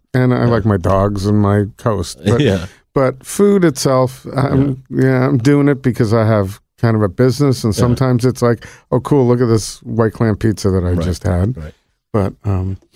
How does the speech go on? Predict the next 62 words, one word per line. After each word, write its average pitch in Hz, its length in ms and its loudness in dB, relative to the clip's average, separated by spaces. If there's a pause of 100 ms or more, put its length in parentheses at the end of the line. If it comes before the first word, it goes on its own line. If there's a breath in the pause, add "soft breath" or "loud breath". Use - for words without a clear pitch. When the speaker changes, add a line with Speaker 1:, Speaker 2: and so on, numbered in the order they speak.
(120)
Speaker 1:
anyway, 110 360 2
it's 82 120 -4
Speaker 2:
So 170 80 2
Speaker 1:
a, - 100 -2
it's 147 120 -2
an 190 60 2
interesting 170 480 0
factor 131 420 0
because 120 380 0
it's 113 160 -2
not 123 180 0
something 117 320 0
they 110 120 2
taught 110 200 -2
you 113 80 2
in 127 80 2
culinary 131 460 0
school. 95 260 -2
Speaker 2:
No, 131 340 2
Speaker 1:
And 92 120 2
it's 151 200 2
a 180 40 2
Speaker 2:
no. 165 160 -2
Speaker 1:
big 202 260 0
part 214 220 2
of 135 60 2
Speaker 2:
Nobody 151 160 2
Speaker 1:
it. 131 60 0
Speaker 2:
saw 131 180 0
it 113 80 -4
coming 160 260 0
when 90 140 0
I 87 80 0
was 85 100 0
in 80 120 -2
culinary 82 340 -6
school. 85 360 -10
You 131 100 0
know? 156 60 4
Speaker 1:
Yeah. 131 220 0
Speaker 2:
I - 60 -8
mean, 87 300 0
Speaker 1:
But 127 120 0
I 131 60 2
wonder 139 260 0
if 139 120 -2
they're 139 120 0
co-, 147 240 -2
if 139 200 -4
they're, 143 260 0
if 123 120 -2
they 135 120 0
have 127 180 2
Instagram 127 640 0
one 123 140 2
oh 127 100 2
one 143 320 2
now 92 260 -2
in 101 120 0
culinary 107 480 -2
school. - 280 -18
Speaker 2:
I, 117 220 2